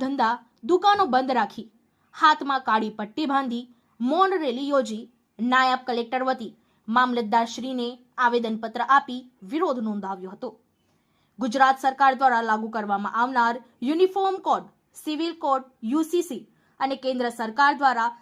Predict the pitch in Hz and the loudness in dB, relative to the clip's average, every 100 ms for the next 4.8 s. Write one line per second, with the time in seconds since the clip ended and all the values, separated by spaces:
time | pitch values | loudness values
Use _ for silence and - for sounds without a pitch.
0 | _ _ 285 302 294 381 370 330 - - | _ _ -6 -4 2 2 2 -2 -8 -4
1 | 277 320 370 381 269 220 - _ - 214 | 0 4 4 4 -4 -8 -12 _ 0 4
2 | 269 269 262 262 262 294 262 240 226 240 | 6 4 2 0 -6 -8 -10 -8 -8 -4
3 | 254 294 302 311 240 240 254 220 220 254 | -2 -2 -4 -6 -4 -4 -4 -4 -6 -8
4 | 294 294 285 277 247 240 233 | -8 -6 -2 -2 -2 -2 -2